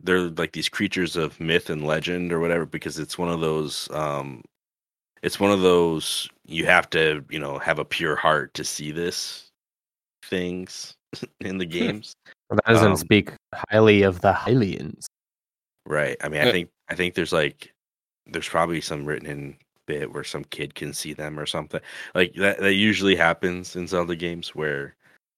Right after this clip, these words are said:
Speaker 1: like, there's some special requirement that Link somehow fits the bill so he can see something that other people can't. I mean, that's how, like, Koroks
Speaker 3: Yeah.
Speaker 1: work too in this game.
Speaker 2: Mm-hmm.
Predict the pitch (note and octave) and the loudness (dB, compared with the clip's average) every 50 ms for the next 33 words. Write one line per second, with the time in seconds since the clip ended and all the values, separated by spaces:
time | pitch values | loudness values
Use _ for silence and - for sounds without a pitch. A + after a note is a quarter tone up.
0 | _ - D2+ D2 C#2+ - E2 D#2 C#2+ - - - E2 D#2+ D#2 - - - D2+ - | _ -8 -8 -8 -6 -6 -6 -6 -4 -2 -2 -2 -2 -2 -4 -4 -2 -2 -2 0
1 | - F2+ D#2 D2+ - - E2 D2 C#2+ D2 D2+ D2+ D2 - C#2+ C2+ B1+ C#2 D2 C#2+ | -2 -2 -4 -6 -6 -4 -2 -2 0 0 -2 -4 -6 -4 -4 -4 -4 -6 -8 -8
2 | C#2+ - - D2+ C#2+ D2 D2+ D2+ D2 - D2+ D2 - - D#2 C#2+ B1+ C#2+ C#2+ C#2+ | -8 -8 -8 -8 -6 -6 -6 -6 -6 -6 -8 -10 -10 -12 -12 -12 -10 -10 -10 -8
3 | - - D2 - D2+ - C#2+ C#2 - - - C#2 C2 - D#2 C#2+ C#2+ D#2 D2 C#2+ | -8 -8 -10 -10 -10 -12 -14 -14 -12 -12 -12 -10 -10 -10 -10 -10 -10 -10 -10 -10
4 | C#2+ - - - - - - - - - - D2+ D2+ C#2 C#2+ D#2 E2+ F2+ - G#2+ | -10 -10 -10 -10 -12 -14 -16 -18 -14 -10 -8 -8 -8 -6 -6 -4 -2 0 0 0
5 | E2 D2+ - - - D#2 D#2 E2+ F2+ F#2 G#2+ A2 G#2 F#2+ F2+ - - - - - | 0 -2 -4 -6 -6 -6 -4 -4 -4 -2 -2 -2 0 -2 -2 -4 -8 -12 -12 -10
6 | D#2 D#2 E2 F#2+ - _ _ _ _ _ _ - F#2 F2+ F2 - - F2 F2 F2+ | -8 -10 -10 -10 -14 _ _ _ _ _ _ -10 -10 -10 -10 -10 -10 -10 -10 -10
7 | F2+ F#2 _ _ _ - - A#2+ A2 G#2 G2+ G2 G2 | -10 -14 _ _ _ -6 -4 -2 -2 0 -2 -2 -4